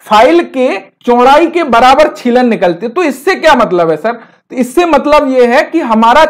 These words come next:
जो एरिया है, कटिंग एरिया, वो क्या हो जाता है, इंक्रीज हो जाता है, यानी कि पूरा का पूरा एक बार में ज्यादा बाइट लेता है। तो यदि यहां से हम हार्ड मटेरियल की फाइलिंग करेंगे तो क्या होगा,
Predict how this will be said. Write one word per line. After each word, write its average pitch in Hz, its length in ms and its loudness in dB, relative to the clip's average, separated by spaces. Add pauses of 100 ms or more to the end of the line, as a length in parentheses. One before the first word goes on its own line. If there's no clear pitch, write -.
(220)
जो 302 320 -4
एरिया 277 320 2
है, 262 80 2
कटिंग 277 380 -2
एरिया, 294 320 0
वो 262 200 0
क्या 302 180 2
हो 269 80 4
जाता 277 220 2
है, 294 100 2
इंक्रीज 262 420 0
हो 254 140 2
जाता 165 300 -2
है, 131 140 -8
यानी 254 160 -2
कि 277 100 -4
पूरा 277 380 0
का 302 140 0
पूरा 294 440 -2
एक 247 220 -4
बार 294 180 2
में 311 200 0
ज्यादा 220 300 2
बाइट 240 420 0
लेता 202 320 -4
है। - 140 -12 (360)
तो 330 80 2
यदि 247 360 2 (180)
यहां 247 360 0
से 320 80 0
हम 311 140 0
हार्ड 247 340 0
मटेरियल 302 380 0
की 311 120 -4
फाइलिंग 247 420 -2
करेंगे 285 280 0
तो 302 120 -4
क्या 294 220 2
होगा, 185 320 0